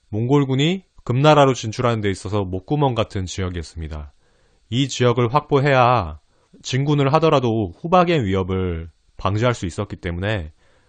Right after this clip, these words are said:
몽골군에게는 이 지역을 확보하는 게 무엇보다도 중요했던 겁니다. 그리고 양자강의 서쪽 지류로서 한수라는 물이 있습니다. 이 한수라는 하천은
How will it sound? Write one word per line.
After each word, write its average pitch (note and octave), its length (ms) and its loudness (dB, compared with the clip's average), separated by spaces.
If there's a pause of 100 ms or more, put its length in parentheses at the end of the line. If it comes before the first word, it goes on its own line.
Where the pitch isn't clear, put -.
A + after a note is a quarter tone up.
(180)
몽골군에게는 C#3+ 880 2
이 A2+ 180 -2
지역을 A#2 540 0
확보하는 C#3 400 0
게 A2+ 280 0
무엇보다도 F#2+ 560 -6
중요했던 G2 460 -8
겁니다. D#2 460 -12 (920)
그리고 D3 760 2 (400)
양자강의 C#3+ 560 2
서쪽 - 380 -6
지류로서 G#2 840 -4 (480)
한수라는 D#3 800 0 (160)
물이 G2 200 -6
있습니다. D#2+ 580 -10 (720)
이 G#2+ 140 -8
한수라는 D3 640 -2
하천은 G#2 720 -6